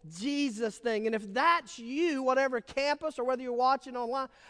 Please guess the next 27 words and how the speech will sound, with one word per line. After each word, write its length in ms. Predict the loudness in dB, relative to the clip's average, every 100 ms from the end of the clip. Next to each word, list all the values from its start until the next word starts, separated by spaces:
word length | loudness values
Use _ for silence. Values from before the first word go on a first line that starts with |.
| 4
I 160 | 6
want 260 | 8 6 2
you 100 | 0
to 100 | 0
know 220 | 2 2
that 160 | 2 2
I 200 | 2 0
am 140 | -2
thrilled 640 | -8 -8 -4 2 4 4 0 _ -4
that 300 | 0 0 0
you're 160 | -2
here 300 | -2 0 4
and 140 | 2 2
doing 220 | -2 -2
that. 160 | -2 -4
In 100 | -2
fact, 280 | 0 2
I 100 | 4
would 180 | 4 0
say 200 | -2 -4
Cedar 580 | -4 -12 -10 -8 -6 -8
Creek 340 | -8 -10 -10
Church 400 | -4 2 2 2 -4 _ _
is 180 | 0 2
a 140 | 0
great 640 | 0 -8 0 4 4 2 -4
place 480 | 2 4 4 -2